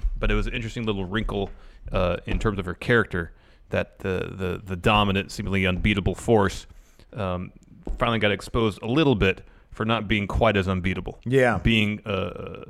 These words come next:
Speaker 1: a little more, um, oh, I f-, totally forgot the word I was thinking about.
Speaker 2: Vulnerable.
Speaker 1: Yes, that's the one I was looking for. Thank you.
Speaker 2: No sweat. So, yeah, I think, I think she's been, it's been a wild success so far.
Speaker 1: Mm-hmm.
Speaker 2: Um, she seems to really love professional
Speaker 1: Yeah, she
Speaker 2: wrestling
Speaker 1: does.
Speaker 2: as well.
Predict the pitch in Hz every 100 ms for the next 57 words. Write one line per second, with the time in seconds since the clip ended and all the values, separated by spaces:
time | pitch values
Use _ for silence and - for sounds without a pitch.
0 | - 107 110 104 98 98 98 90 87 85
1 | 82 _ - _ _ _ _ - _ _
2 | _ - - - - 82 - - - 95
3 | 92 98 90 90 85 - 82 82 85 _
4 | 92 127 117 101 90 87 117 147 - 120
5 | 113 - 98 92 85 87 92 92 90 117
6 | - 87 - - 82 - 92 85 - -
7 | - - - - - 147 139 147 147 147
8 | 117 - 120 120 135 127 117 117 104 110
9 | 117 113 101 - 117 107 107 113 - -
10 | - 104 - 104 - 123 107 104 107 101
11 | 113 117 - 104 104 98 98 - 117 135
12 | 131 - 117 95 92 107 113 104 98 92
13 | 85 92 101 90 92 90 95 92 87 85
14 | 82 85 87 87 80